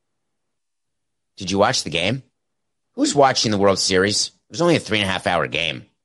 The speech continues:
Coca, did you make it through the entire game? I'm not sure that Coca did. It's his job, and I don't think he can make it through the entire game. How could you when you've got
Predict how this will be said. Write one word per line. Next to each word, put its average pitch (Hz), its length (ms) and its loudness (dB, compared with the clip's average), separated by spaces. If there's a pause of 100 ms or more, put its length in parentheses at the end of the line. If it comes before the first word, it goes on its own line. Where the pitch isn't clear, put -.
(120)
Coca, 143 380 2
did 92 180 -4
you 98 80 2
make 113 220 0
it 123 100 -4
through 117 80 -2
the 110 140 2
entire 104 380 2
game? 101 340 0 (680)
I'm 117 160 0
not 135 220 2
sure 117 240 2
that 104 140 -2
Coca 95 280 2
did. 71 260 -2 (600)
It's 123 220 -2
his 98 240 0
job, 110 500 0
and 82 100 -2
I 85 80 0
don't 85 160 0
think 85 200 -4
he 85 100 -6
can 82 160 -2
make 82 160 -2
it 80 80 -8
through 85 120 -4
the 80 100 -2
entire 78 320 -2
game. 85 240 0
How 82 160 -2
could 95 260 -2
you 80 80 -2
when 69 180 -4
you've 69 140 -8
got 69 320 -2